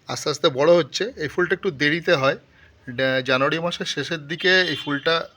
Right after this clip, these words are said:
আপনার যত হিট পাবে, তত এই গাছটা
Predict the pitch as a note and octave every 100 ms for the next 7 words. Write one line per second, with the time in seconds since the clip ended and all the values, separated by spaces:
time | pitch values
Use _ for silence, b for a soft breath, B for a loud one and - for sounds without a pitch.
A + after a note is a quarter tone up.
0 | _ _ _ - C#3 C3 - _ - B2
1 | B2 D#3+ D#3 - _ - - D#3+ D3+ -
2 | D3+ D#3 A#3 b b b b b - B2
3 | A#2+ C#3+ C#3 B2+ B2+ - C3+